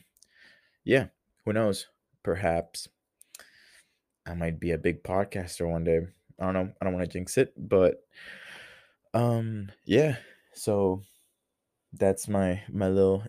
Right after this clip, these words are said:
introduction, uh, emotional spiel, thanking everyone. So, yeah, without further ado, um, let's,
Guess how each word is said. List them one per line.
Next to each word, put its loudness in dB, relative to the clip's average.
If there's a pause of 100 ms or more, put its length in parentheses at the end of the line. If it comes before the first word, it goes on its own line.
introduction, -2 (420)
uh, 0
emotional -2
spiel, 0 (240)
thanking 0
everyone. 0 (180)
So, 4 (640)
yeah, 4 (120)
without 2
further 0
ado, 2 (340)
um, 0 (340)
let's, 0